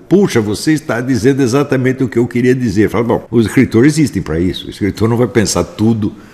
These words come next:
eh, só da própria cabeça. Ele vai tentar pegar, vamos dizer, uma atmosfera cultural geral,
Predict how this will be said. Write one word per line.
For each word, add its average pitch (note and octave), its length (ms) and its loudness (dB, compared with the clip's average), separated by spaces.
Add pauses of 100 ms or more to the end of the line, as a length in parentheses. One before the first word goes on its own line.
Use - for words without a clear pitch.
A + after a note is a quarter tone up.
(240)
eh, D#2+ 220 -8
só F2+ 240 0
da F#2 160 -4
própria F#2+ 320 0
cabeça. G2 420 0
Ele D#2+ 120 -2
vai F2+ 100 0
tentar F2+ 320 -2
pegar, A2 840 -2
vamos E2+ 100 -6
dizer, F2 100 2
uma F#2 160 0
atmosfera E2 580 -4
cultural D2+ 440 -4
geral, A2+ 520 0